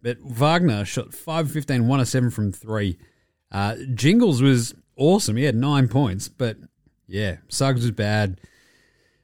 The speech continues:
Johnny Isaac didn't give him much. It was a minus eighteen in ten minutes. And it's just like,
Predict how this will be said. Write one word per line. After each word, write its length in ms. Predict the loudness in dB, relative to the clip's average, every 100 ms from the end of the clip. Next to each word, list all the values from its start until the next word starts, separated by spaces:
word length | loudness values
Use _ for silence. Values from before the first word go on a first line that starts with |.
| _
Johnny 280 | 2 4 6
Isaac 380 | 6 4 2 2
didn't 220 | 4 4
give 140 | 6 4
him 120 | 4
much. 400 | 2 0 -6 -4
It 100 | 4
was 120 | 6
a 40 |
minus 360 | 6 6 4 2
eighteen 340 | 2 2 2
in 80 | 2
ten 220 | 0 -2
minutes. 360 | -2 -4 -8 -18 -14 -2
And 80 |
it's 140 | 0 0
just 160 | -2
like, 180 | -2 -4